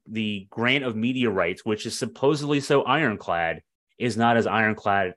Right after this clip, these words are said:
Their lawyers don't think it's that ironclad. I am getting indications, Scott, that U V A has lawyers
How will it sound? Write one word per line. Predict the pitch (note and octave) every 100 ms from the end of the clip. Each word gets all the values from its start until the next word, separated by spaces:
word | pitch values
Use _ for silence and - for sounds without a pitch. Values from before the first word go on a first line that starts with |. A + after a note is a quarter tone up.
| -
Their | C3+
lawyers | E3 C3 D#3+ C3
don't | B2 A#2
think | A#2 A2+
it's | G#2+
that | G#2
ironclad. | F#2+ G#2+ G#2 - D#2+ D2+
I | A2+
am | D#3+ C3+
getting | B2+ B2+
indications, | A#2+ A#2 A2+ A2+ A2 G#2+
Scott, | - G#2 G#2 -
that | F#2+
U | A2
V | C3 A2+ B2+
A | D3
has | B2+ A2
lawyers | G2 G2 F#2 F2+ F#2 -